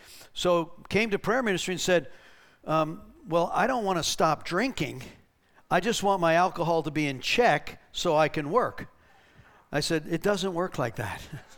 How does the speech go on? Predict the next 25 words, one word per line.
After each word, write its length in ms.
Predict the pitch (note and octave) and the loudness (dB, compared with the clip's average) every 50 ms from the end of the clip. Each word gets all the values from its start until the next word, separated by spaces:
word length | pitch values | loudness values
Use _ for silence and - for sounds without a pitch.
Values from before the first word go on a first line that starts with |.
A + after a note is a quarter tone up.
| - - _ | -20 -20 _
<laughs> 540 | _ - - - - - - - - - - | _ -20 -20 -20 -20 -20 -20 -20 -20 -12 -4
Once 260 | D3 F3+ A#3 A#3 - | 0 0 0 0 0
the 100 | - A3 | 0 0
spirit 340 | - - - A#3 A#3+ A#3 G#3 | 0 0 0 0 2 4 4
of 60 | F#3+ | 2
addiction, 400 | E3+ E3+ F3+ A3+ A#3+ - - D#3+ | 2 4 4 4 4 2 0 -2
remember 200 | D3+ D#3 F#3 G3+ | -2 -2 0 0
Matthew 360 | F3+ F3+ F#3 G3 - G#3 G3+ - | 2 2 2 2 0 -2 -6 -4
twelve, 420 | - G#3 G3+ E3 C3 A2+ G#2+ - | -2 0 0 0 0 -2 -4 -8
if 80 | D#3 C3+ | -6 -4
there's 200 | E3 D#3+ - D#3 | -2 -2 -2 -2
a 80 | D3 | -4
spirit 360 | - - - - B3 C4 C4 | -2 -4 -2 0 0 0 2
of 80 | A3+ F#3 | 2 0
addiction 440 | F#3+ D3 G3 A#3+ C4 - - A3 G3 | 0 2 2 0 0 0 0 0 0
operating, 600 | G3+ B3 B3+ - G#3 F3 D3+ D3 C#3 D3 E3+ D#3+ - - _ _ - - - - - - - _ _ | 2 0 0 0 0 0 0 0 0 -2 -6 -8 -12 -20 _ _ -20 -20 -20 -20 -20 -20 -20 _ _
you 140 | - F#3 A3 | -6 -6 -4
cannot 520 | - - - A3+ B3+ A#3+ A#3+ A#3+ A#3+ G3+ - | -2 -2 0 2 2 4 4 2 2 2 2
give 200 | G#3+ G#3 G3+ E3 | 2 2 2 2
the 140 | G3+ G3+ | 2 2
addiction 460 | F#3 D#3+ G3 A#3 - - - G#3+ F#3 F3 | 2 2 2 0 0 0 -2 0 0 0
anything 340 | F#3+ F#3+ F#3+ F3 G#3 G3+ | 0 0 0 0 0 0
to 60 | F#3+ F#3+ | 2 4
work 240 | G#3 B3 C4+ C4 C4+ | 4 4 2 2 2
with. 320 | B3 F#3+ C#3 - - - | 2 2 2 0 -4 -12